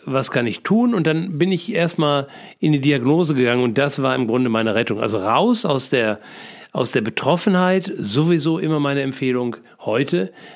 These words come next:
raus aus der Betroffenheit in eine nüchterne Position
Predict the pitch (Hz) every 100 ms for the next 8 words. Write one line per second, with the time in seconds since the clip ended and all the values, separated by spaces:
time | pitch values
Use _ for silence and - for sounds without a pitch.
0 | - 101 143 190 196 202 196 202 131 131
1 | 123 127 - 156 151 127 123 175 190 180
2 | 175 165 160 - 123 120 123